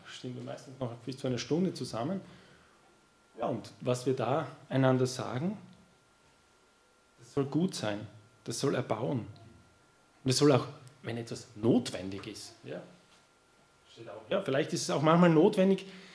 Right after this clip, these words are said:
genau sowas dem anderen zu sagen, "Du, erklär mir das mal, ich verstehe das nicht, wie du da handelst oder was du da gesagt hast."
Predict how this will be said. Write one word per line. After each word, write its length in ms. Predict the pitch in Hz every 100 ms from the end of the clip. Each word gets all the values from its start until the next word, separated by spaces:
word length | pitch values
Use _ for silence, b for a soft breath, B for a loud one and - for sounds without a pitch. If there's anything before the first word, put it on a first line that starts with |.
| B B B
genau 240 | 165 165
sowas 260 | 170 170 175
dem 120 | 175
anderen 240 | 151 165 151
zu 100 | 147
sagen, 240 | 165 160
"Du, 300 | 135 147 143 147 _ _ _ _ _ _
erklär 280 | - - 127
mir 100 | 139
das 160 | 113 -
mal, 140 | 110
ich 100 | -
verstehe 320 | - 120 147
das 140 | 156 117
nicht, 180 | 107 - - _ _ _ _ _ -
wie 60 |
du 100 | 131
da 160 | 131 113
handelst 320 | 120 151 120
oder 120 | 117
was 140 | 117 117
du 80 | 123
da 80 |
gesagt 460 | 113 110 143 160 -
hast." 220 | 98 -